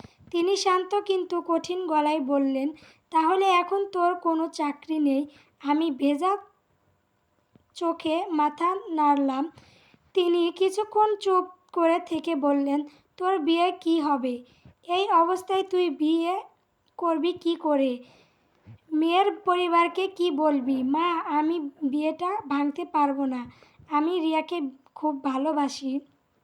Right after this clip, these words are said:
আমি কথা দিচ্ছি খুব তাড়াতাড়ি একটা নতুন চাকরি খুঁজে নেব।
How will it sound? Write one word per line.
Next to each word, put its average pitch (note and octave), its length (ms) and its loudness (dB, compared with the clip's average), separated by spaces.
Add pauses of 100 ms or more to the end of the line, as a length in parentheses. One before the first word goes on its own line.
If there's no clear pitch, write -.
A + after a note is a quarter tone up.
(1120)
আমি E4+ 260 2
কথা G4 320 4
দিচ্ছি F4 560 0 (120)
খুব F#4 220 0 (140)
তাড়াতাড়ি F4+ 460 4
একটা D#4+ 280 -4
নতুন D4+ 360 -4
চাকরি D4+ 420 -4
খুঁজে D4 340 -2
নেব। C4 360 0